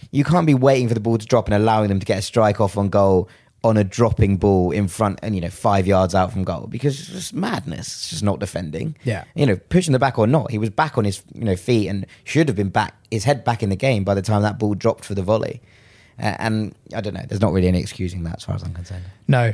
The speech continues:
Speaker 2: I did think it was Bowen that had scored the goal. I mean, I was getting confused with Bowler and Bowen. Very, very, uh, very,
Speaker 1: It was
Speaker 2: very
Speaker 1: all very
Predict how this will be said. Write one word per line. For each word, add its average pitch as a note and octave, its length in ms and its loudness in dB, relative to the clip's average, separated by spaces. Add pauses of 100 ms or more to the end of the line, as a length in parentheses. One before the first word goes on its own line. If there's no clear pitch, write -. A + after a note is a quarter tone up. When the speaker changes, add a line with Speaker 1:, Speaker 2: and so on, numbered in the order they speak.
Speaker 2:
I D3 80 2
did G3 160 4
think F#3+ 180 4
it D#3 60 2
was C#3 100 2
Bowen D3+ 420 4
that A2 40 -4
had G2 140 -10
scored A2 300 -2
the A2 80 -8
goal. G#2 440 -2
I C3+ 160 2
mean, C#3 240 4
I B2+ 80 4
was C3 140 2
getting C#3 180 2
confused C3 320 2
with B2 160 -4
Bowler C3+ 460 4 (320)
and A#2+ 120 -4
Bowen. A#2+ 540 4 (380)
Very, A#2+ 200 2
very, G2+ 300 -2
uh, G2 160 -4
very, B2 200 0
Speaker 1:
It - 20 0
was G2+ 80 0
Speaker 2:
very G#2 60 2
Speaker 1:
all F#2+ 40 0
very F#2 80 0